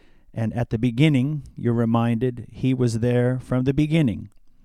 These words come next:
Another way to say that is that God's Word was there in the beginning, and it will be there in the end.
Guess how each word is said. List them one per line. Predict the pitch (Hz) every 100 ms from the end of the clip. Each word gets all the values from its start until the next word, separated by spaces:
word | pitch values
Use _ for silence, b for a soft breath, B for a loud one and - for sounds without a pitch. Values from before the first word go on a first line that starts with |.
| b b b
Another | 135 151 170 170
way | 143
to | 123 117
say | - 113
that | 107 104 101
is | 95 101 101
that | 104 95
God's | 95 107 104 98
Word | 104 120 147 143 123
was | 107 113 104
there | 120 120
in | 117 110
the | 104
beginning, | 98 101 131 151 156 131
and | 120
it | 117 98
will | 113
be | 101 139
there | 143 135 131
in | 131 113 117 117
the | 113 85
end. | 117 110 104 104